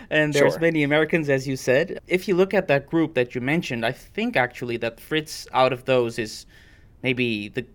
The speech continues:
Speaker 1: the one with the least of a profile for some reason, because Opelka, like, recently has come out with all these statements and all these thoughts that he has.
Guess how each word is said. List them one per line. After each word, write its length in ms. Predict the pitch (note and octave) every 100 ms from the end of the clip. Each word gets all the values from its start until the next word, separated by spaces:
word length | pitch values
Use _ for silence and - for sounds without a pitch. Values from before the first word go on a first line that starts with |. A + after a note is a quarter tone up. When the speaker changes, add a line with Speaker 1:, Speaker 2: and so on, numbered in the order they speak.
| -
Speaker 1:
the 100 | C3
one 280 | C3 C3 C3
with 120 | A#2 - -
the 100 | A2+
least 280 | C#3 F#3+ G#3+
of 120 | G#3+
a 40 |
profile 680 | G3 F#3+ G#3 G#3+ A#3 B3+ - -
for 180 | - G3+
some 140 | G3+
reason, 420 | G3+ G#3 G#3+ A3 - - - -
because 240 | C3+ D3 C#3+
Opelka, 840 | C#3 D3+ D#3 D3+ C#3+ B2 A#2+ A2
like, 260 | A#2+ A#2 -
recently 500 | C3 B2+ A#2+ A#2 A#2
has 220 | A#2 -
come 180 | - A#2+
out 200 | A2+ -
with 100 | G#2+
all 120 | G#2
these 180 | A2 A2
statements 760 | - - D3+ D#3+ D#3+ D#3 D#3 A#2
and 120 | A#2
all 80 | A2
these 220 | A#2 -
thoughts 300 | D3 C#3 C#3+
that 140 | C#3+
he 120 | C3+
has. 440 | C3 B2 A#2+ A#2+